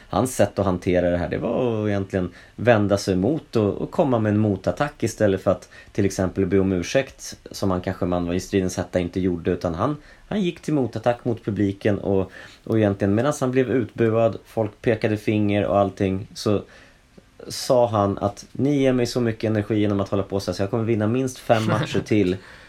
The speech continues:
Speaker 1: eh, för att ni håller på så här. Och när ni kommer gå och lägga er i natt så kommer ni veta att jag står här som vinnare." Så att han körde ju ett... ett, det var tufft tillbaka.
Speaker 2: Ja,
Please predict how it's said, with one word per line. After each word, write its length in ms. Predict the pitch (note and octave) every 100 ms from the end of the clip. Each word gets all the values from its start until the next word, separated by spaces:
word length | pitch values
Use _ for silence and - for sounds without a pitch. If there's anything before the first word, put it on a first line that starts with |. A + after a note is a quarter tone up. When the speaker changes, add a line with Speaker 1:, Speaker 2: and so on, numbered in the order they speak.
| - -
Speaker 1:
eh, 380 | - F#2+ E2 -
för 160 | -
att 140 | G2 -
ni 100 | F#2
håller 180 | F2+ F2
på 180 | G#2
så 120 | G2+ F2
här. 100 | F2+
Och 80 |
när 80 | G2+
ni 180 | A#2+ C#3
kommer 240 | C3 C3+
gå 100 | A2+
och 60 | A#2
lägga 420 | B2 A#2+ G#2+ A#2
er 80 | A2
i 80 | G2+
natt 240 | G2 G2 -
så 180 | -
kommer 220 | G2 F#2+ F#2
ni 140 | F2+
veta 480 | F#2 E2 - G2+ E2 -
att 180 | -
jag 200 | F#2+ F2+
står 280 | F2 - E2+
här 160 | E2+ D2+
som 180 | - E2+
vinnare." 420 | E2 E2+ G2 E2
Så 120 | -
att 80 | -
han 360 | E2+ E2+ E2 D#2+
körde 380 | - - - -
ju 120 | D3+
ett... 200 | D3 - - - -
ett, 160 | - - -
det 120 | -
var 140 | A2+
tufft 320 | C#3 - -
tillbaka. 320 | - A#2+ A#2 A2+
Speaker 2:
Ja, 260 | A#2+ A#2+